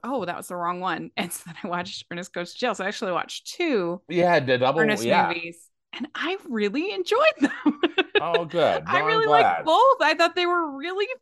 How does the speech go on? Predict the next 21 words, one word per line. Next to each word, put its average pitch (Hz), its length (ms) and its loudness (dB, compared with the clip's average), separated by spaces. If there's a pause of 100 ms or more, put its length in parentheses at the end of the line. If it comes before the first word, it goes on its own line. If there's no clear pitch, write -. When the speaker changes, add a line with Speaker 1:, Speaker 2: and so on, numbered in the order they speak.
Speaker 1:
funny 392 480 -2 (180)
and, 240 380 -4 (220)
uh, 233 220 0
charming. 320 800 -4 (220)
And 220 560 -2 (480)
I 302 160 2
guess 440 260 -2 (120)
I 233 180 2
have 311 280 0
a 247 60 -6
weakness 196 580 -10
for 202 240 -6
that 185 280 -2 (120)
kind 190 200 -6
of, 175 160 -8
like, 147 200 -12 (120)
physical 220 920 -4 (120)
slapstick - 1040 -4 (340)
Speaker 2:
Mm-hmm. 101 460 -10
Speaker 1:
comedy. 180 760 -8 (400)
Um, 175 600 -2